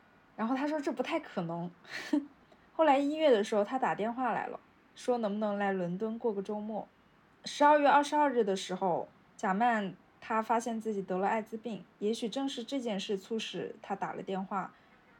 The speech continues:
而且当时回到家之后，就是他让他去住了凤凰小社，是他另外一个家嘛。H B到了之后，他就说，他说，“我会给你铺好床，但是我得告诉你一件事，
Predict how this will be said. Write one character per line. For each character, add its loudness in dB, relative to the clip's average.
而 2
且 4
当 4
时 0
回 2
到 4
家 2
之 -4
后， 2
就 -12
是 -4
他 -2
让 0
他 -6
去 -8
住 -2
了 -2
凤 2
凰 0
小 -2
社， -8
是 -12
他 0
另 -4
外 0
一 -4
个 2
家 0
嘛。 -4
H -2
B -4
到 6
了 2
之 -6
后， 0
他 -8
就 -2
说， -2
他 -12
说 -8
，“我 -2
会 -4
给 -4
你 -4
铺 -16
好 -4
床， -8
但 -6
是 -8
我 -2
得 -6
告 -4
诉 -10
你 -6
一 -12
件 -6
事， -4